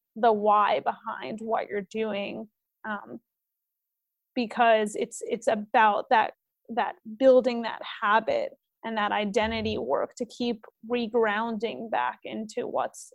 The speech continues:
important to you, what's meaningful for you, what's gonna be fulfilling. Once you figure it out,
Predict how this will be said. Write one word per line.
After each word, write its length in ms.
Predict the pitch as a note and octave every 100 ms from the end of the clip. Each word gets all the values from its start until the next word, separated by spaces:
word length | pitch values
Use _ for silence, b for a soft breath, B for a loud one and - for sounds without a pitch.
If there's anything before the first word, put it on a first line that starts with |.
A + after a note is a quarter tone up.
| -
important 420 | A3+ - - G#3+
to 100 | A#3
you, 60 | B2+
what's 200 | A#3 -
meaningful 840 | A3+ B2+ A#2 C3 A#3+ _ - B2+ -
for 60 |
you, 160 | B2+ C3
what's 280 | A3+ A3 - -
gonna 180 | A#3 G#3+
be 300 | G#3+ A3 G#3+
fulfilling. 680 | - - - A#3+ A3+ B3 A#3+ _ _ _ _
Once 300 | C4 C4+ G#3+
you 80 | B3
figure 420 | - C4 A#3+ G#3+
it 80 | G3+
out, 520 | G#3 C4+ A#3 A3 -